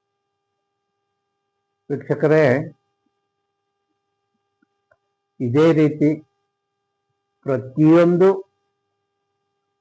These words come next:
ವಾಸ್ತುವಿನ ಜ್ಞಾನವನ್ನು ತಮ್ಮೆಲ್ಲರಿಗೂ ಹಂತ ಹಂತವಾಗಿ ಈ ಸಂಚಿಕೆಗಳ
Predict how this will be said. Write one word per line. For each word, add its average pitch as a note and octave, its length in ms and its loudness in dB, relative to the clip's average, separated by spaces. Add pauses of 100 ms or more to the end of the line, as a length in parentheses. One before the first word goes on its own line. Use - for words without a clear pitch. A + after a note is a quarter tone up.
(200)
ವಾಸ್ತುವಿನ D#3 640 -2 (120)
ಜ್ಞಾನವನ್ನು C3 680 -2 (840)
ತಮ್ಮೆಲ್ಲರಿಗೂ A#2+ 680 -4 (260)
ಹಂತ B2 280 -6 (180)
ಹಂತವಾಗಿ A2 680 -4 (4000)
ಈ B2+ 120 -6 (300)
ಸಂಚಿಕೆಗಳ C#3+ 640 0